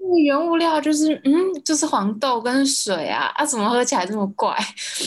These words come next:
<laughs> 然后，所以最想念的东西就是豆花，因为豆花，好的豆花，你要有好的豆浆，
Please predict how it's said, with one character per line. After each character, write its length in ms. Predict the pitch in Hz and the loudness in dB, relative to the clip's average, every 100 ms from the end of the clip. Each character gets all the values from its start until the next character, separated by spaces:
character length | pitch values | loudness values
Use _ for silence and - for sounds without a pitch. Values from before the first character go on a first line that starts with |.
| 294 - | -8 -4
<laughs> 1000 | 302 - - 285 277 269 - - - - | -4 -2 -4 -4 -4 -4 -4 -2 -6 -6
然 140 | 220 | -2
后， 340 | 240 277 269 262 | 0 2 2 0
所 240 | 262 247 | 0 2
以 300 | 254 233 196 _ _ - | 2 0 -6 _ _ -4
最 200 | 254 220 | 0 0
想 300 | 226 135 165 | -2 -4 -2
念 240 | 208 185 | 0 0
的 160 | - - | -2 -4
东 200 | 202 185 | -2 0
西 240 | 196 - 190 | 0 0 -2
就 120 | 190 | -2
是 220 | 190 190 - | -2 -4 -4
豆 260 | 214 143 - | -4 -2 -4
花， 560 | - - 143 214 226 _ - - - _ | -6 -4 -2 -2 -6 _ -20 -20 -20 _
因 140 | 233 247 | -6 -2
为 140 | 240 | -2
豆 300 | 233 240 202 | 0 0 2
花， 360 | 202 208 190 185 | 0 -2 0 0
好 220 | - 196 | 0 0
的 100 | 180 | 0
豆 260 | 180 208 185 | 0 0 0
花， 280 | 196 185 185 | 0 0 0
你 100 | 185 | 0
要 100 | 185 | 0
有 120 | 170 | -2
好 320 | - - 175 | -2 -2 0
的 80 | 170 | 0
豆 260 | 196 208 175 | 0 0 0
浆， 460 | - 170 160 165 | -2 -4 -4 -10